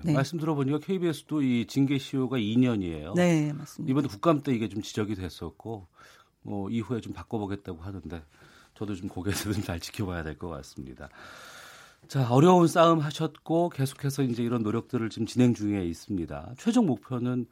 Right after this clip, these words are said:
Speaker 2: 무엇으로 생각하고 계실지도 궁금하네요.
Speaker 1: 어, <clears throat> 이제 미투 운동, 대한항공, 양진호 회장 사건을 그, 거기에서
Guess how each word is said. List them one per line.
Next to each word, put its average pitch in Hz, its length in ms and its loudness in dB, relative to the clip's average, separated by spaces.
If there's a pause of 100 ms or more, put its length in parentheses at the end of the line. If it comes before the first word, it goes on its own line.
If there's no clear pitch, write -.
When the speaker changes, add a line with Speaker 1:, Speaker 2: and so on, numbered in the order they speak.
(420)
Speaker 2:
무엇으로 110 520 -4
생각하고 110 380 -6
계실지도 90 440 -12
궁금하네요. 82 560 -8 (920)
Speaker 1:
어, 180 280 0 (800)
<clears throat> 294 380 6
이제 190 120 2
미투 202 360 2
운동, 220 460 8
대한항공, 185 800 4
양진호 165 460 6
회장 175 240 2
사건을 170 920 4
그, 139 240 0
거기에서 151 640 0